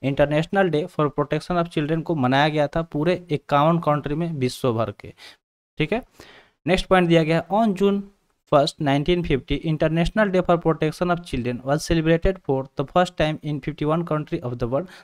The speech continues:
तो ये हम लोग डिस्कस कर लिए थे कि एक जून को उन्नीस सौ पचास को एक, इसको सेलिब्रेट किया गया था। अगला पॉइंट दिया गया, "On this day, children are given gifts and special function are organized for them।" तो इस दिन क्या होता है कि जो बच्चे होते हैं उनको एक अच्छा अच्छा गिफ्ट दिया जाता है और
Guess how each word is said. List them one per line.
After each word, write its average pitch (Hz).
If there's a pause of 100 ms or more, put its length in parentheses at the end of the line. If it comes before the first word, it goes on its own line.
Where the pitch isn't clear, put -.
तो 147
ये 160
हम 170
लोग 160
डिस्कस 165
कर 156
लिए 151
थे 208
कि 143
एक 151
जून 160
को 180
उन्नीस 151
सौ 151
पचास 147
को 190 (180)
एक, 139 (200)
इसको 175
सेलिब्रेट 127
किया 110
गया 104
था। 135
अगला 165
पॉइंट 180
दिया 165
गया, 156 (420)
"On 208
this 196
day, 147
children 175
are 160
given 170 (240)
gifts 208
and 151
special 170
function 180
are 147
organized 143 (100)
for 143
them।" - (340)
तो 175
इस 170
दिन 180
क्या 180
होता 165
है 214
कि 185
जो 160
बच्चे 156
होते 170
हैं 170
उनको 165
एक 160 (720)
अच्छा 143
अच्छा 170
गिफ्ट 160
दिया 160
जाता 160
है 185
और 135